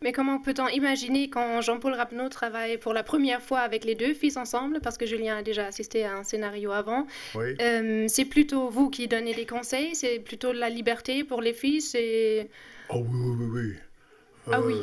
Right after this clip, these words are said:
Speaker 1: co-
Speaker 2: attends, je me dis, qu'est-ce que tu me dirais ? Euh, oui, bon, oui, oui.
Speaker 1: <laughs> On va demander après, euh. <laughs>
Speaker 2: Oui.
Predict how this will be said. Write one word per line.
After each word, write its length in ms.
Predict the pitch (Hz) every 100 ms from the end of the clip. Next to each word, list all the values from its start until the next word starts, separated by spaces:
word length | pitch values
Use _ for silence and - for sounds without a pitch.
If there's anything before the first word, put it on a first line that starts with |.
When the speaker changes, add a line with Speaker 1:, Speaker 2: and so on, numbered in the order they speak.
| -
Speaker 1:
co- 80 | 233
Speaker 2:
attends, 140 | 285 320 302 - -
je 40 | 123
me 80 | 226
dis, 80 |
qu'est-ce 180 | 123 123
que 40 | 110
tu 80 | 113
me 40 |
dirais ? 300 | 117 120 123 113
Euh, 40 |
oui, 240 | 120 107
bon, 100 | 95
oui, 160 | - - 113
oui. 60 | -
Speaker 1:
<laughs> 580 | 359 - - 185 165 -
On 100 | 247
va 120 | 262
demander 560 | 254 254 240 240 233 202
après, 460 | 196 - 202 185 185
euh. 280 | 185 185 196 - 285
<laughs> 880 | 269 269 233 - - - - - 120
Speaker 2:
Oui. 400 | 135 143 113